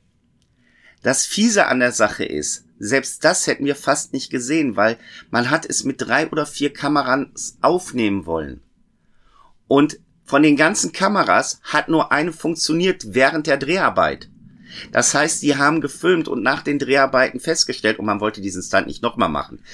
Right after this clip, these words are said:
weil der scheiße gefährlich war, hat festgestellt, drei Kameras sind ausgefallen und wir haben nur eine einzige Kamera, die lief. Und da das alles damals auf Celluloid gedreht worden ist,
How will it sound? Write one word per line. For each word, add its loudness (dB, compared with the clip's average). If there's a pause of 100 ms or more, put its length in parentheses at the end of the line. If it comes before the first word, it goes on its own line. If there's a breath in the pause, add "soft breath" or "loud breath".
(180 loud breath)
weil 4
der 2
scheiße -2
gefährlich 0
war, 0 (500 loud breath)
hat -4
festgestellt, -2 (840)
drei 0
Kameras -2
sind -2
ausgefallen -2
und -8
wir -2
haben 2
nur -4
eine 0
einzige -2
Kamera, 0
die -6
lief. -6 (440 loud breath)
Und 2 (280)
da 4
das 0
alles 0
damals 2
auf -4
Celluloid 0
gedreht -4
worden -2
ist, -10